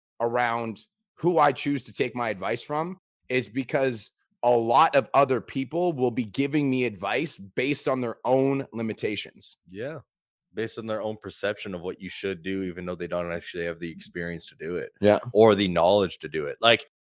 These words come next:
Speaker 2: obviously, Brian and myself hire mentors, guys, and we listen to them. We understand what they are saying. We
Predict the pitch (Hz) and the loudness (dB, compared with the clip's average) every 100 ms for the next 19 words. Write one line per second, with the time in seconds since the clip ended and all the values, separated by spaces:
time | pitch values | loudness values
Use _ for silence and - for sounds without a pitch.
0 | - 131 175 208 185 - 147 98 110 117 | 2 6 6 4 -2 -2 -4 0 2 2
1 | 113 98 - 101 92 101 95 85 87 104 | 2 -2 -2 -4 -2 0 0 0 -4 -8
2 | 92 80 76 82 78 73 - 90 90 95 | -8 -8 -6 -4 -4 -6 -10 -10 -6 -6
3 | 90 101 - 98 92 92 92 85 92 90 | -4 -6 -6 -8 -4 -4 -6 -8 -8 -8
4 | 85 98 92 - 101 98 92 - 90 82 | -8 -8 -8 -8 -6 -6 -6 -4 -4 -2
5 | 98 95 95 92 85 95 87 | 0 2 2 -2 -6 -4 -6